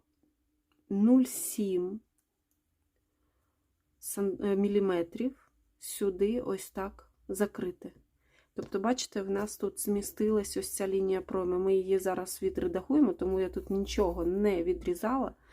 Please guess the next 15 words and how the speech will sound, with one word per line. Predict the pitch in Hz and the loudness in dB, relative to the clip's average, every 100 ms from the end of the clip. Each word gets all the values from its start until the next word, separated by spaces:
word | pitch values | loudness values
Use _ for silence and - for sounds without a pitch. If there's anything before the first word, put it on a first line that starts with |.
| - - - - _ _ | -20 -20 -20 -20 _ _
Ось | - - - | -2 -2 0
так | 247 254 | -2 0
я, | 196 180 196 190 180 - _ _ _ _ _ _ _ - | -2 2 4 4 0 -6 _ _ _ _ _ _ _ -2
дивіться, | 190 196 190 185 - | 2 2 2 -4 0
ось | 208 208 - | 2 2 0
тут | - 190 190 - _ _ _ _ _ _ _ _ _ _ _ _ _ _ _ _ | -4 -4 -4 -12 _ _ _ _ _ _ _ _ _ _ _ _ _ _ _ _
вверх | 190 185 208 269 - 208 | -6 0 2 2 -2 -4
близько | 196 214 254 - 208 | 2 4 4 0 0
нуль | 202 240 | 2 2
сіми | - - 214 196 185 247 _ _ _ _ _ _ _ - | -2 -6 -4 -2 -2 -4 _ _ _ _ _ _ _ 2
міліметрів. | 220 214 196 170 165 254 | 4 6 4 2 0 -6
Позначку | - 220 202 185 - 185 | -2 0 0 -2 -6 -6
я | 175 | -6
поставила. | - - 214 247 233 190 _ _ - - - - - | -6 -6 -2 0 -2 -4 _ _ -20 -20 -20 -20 -6
І | 208 214 233 247 | 0 2 2 0